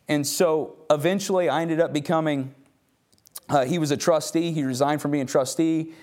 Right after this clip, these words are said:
and, uh, he kinda went into retirement, and I took his spot on the trustee board and things like that. But I,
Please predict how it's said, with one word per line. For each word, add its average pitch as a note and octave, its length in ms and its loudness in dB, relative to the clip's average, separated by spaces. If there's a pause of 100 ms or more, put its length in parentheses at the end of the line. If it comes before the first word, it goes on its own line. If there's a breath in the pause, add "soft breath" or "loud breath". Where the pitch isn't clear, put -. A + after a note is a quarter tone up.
(240 loud breath)
and, C3 400 0
uh, B2+ 160 2
he B2+ 160 -4
kinda C#3+ 240 0
went D3 180 0
into D3 180 -2
retirement, D3+ 720 0
and B2 120 -4
I C3+ 100 0
took D#3 220 -4
his D#3 120 -2
spot D3 300 0
on D3 80 0
the C3+ 80 -4
trustee E3 480 -2
board D#3+ 460 0 (320 loud breath)
and C3+ 160 -4
things D#3+ 240 -2
like C#3+ 240 0
that. D3 240 0
But C#3+ 200 0 (280 loud breath)
I, D#3+ 180 2